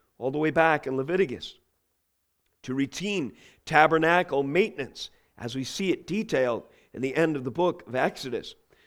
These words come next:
So from Leviticus to Numbers, the author proclaims Christ.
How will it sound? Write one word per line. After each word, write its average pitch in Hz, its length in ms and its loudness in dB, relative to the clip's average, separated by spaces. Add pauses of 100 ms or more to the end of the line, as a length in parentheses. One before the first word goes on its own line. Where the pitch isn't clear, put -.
(120)
So - 160 -2
from 180 240 0
Leviticus 196 540 2
to 170 100 -2
Numbers, 196 600 2 (540)
the 151 140 6
author 180 300 6
proclaims 165 600 2
Christ. 185 480 0